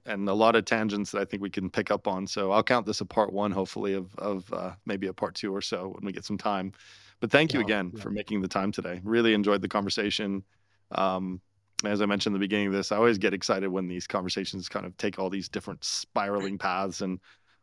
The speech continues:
Speaker 1: what you said, I was mystified and, and, and intrigued by. So I'm gonna be watching you from afar. And when I get to L A, I, uh, I owe you a visit. So we'll have to stay in touch and to get together, grab a cup of coffee or something, you know, when I'm, when I'm, uh, West Coast.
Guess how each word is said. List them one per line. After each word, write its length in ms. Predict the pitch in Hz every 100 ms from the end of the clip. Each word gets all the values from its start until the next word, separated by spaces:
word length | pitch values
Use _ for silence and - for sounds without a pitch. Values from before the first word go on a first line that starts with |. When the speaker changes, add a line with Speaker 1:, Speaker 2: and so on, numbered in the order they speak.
| -
Speaker 1:
what 200 | 120 -
you 160 | 123 107
said, 360 | - 143 143 92
I 100 | 95
was 300 | 95 - - - - 95
mystified 580 | 110 113 - 95 95
and, 180 | 92 92
and, 220 | 98 92
and 240 | - 95 87
intrigued 560 | - 95 - 127 120 95
by. 200 | 90 85
So 180 | - 104
I'm 200 | 92 110
gonna 140 | 117
be 120 | 110
watching 400 | 101 98 107 113
you 120 | 101 104
from 200 | 107 95
afar. 460 | - 98 101 101
And 140 | 90 92 _ _
when 120 | - 113
I 20 |
get 140 | -
to 80 | 123
L 180 | 107 113
A, 220 | 113 104
I, 260 | 90 98 95
uh, 180 | 92 92 -
I 100 | 113
owe 100 | 110
you 200 | 104 95
a 20 |
visit. 360 | 92 101 92 -
So 300 | - 104 87
we'll 160 | 90 90
have 140 | 98
to 100 | -
stay 180 | 98 98
in 80 | 92
touch 340 | - 90 -
and 120 | 95 87 _ _ _ -
to 80 | 104
get 100 | 95
together, 300 | 107 101 95
grab 200 | 95 90
a 40 |
cup 140 | 110
of 60 | -
coffee 280 | 101 95 98
or 40 |
something, 460 | 90 98 - 92 90 _ _
you 80 | 98
know, 140 | 90
when 160 | 92 92
I'm, 160 | 90 -
when 140 | 101
I'm, 180 | 90 90
uh, 120 | 87 85 -
West 180 | - -
Coast. 320 | 95 -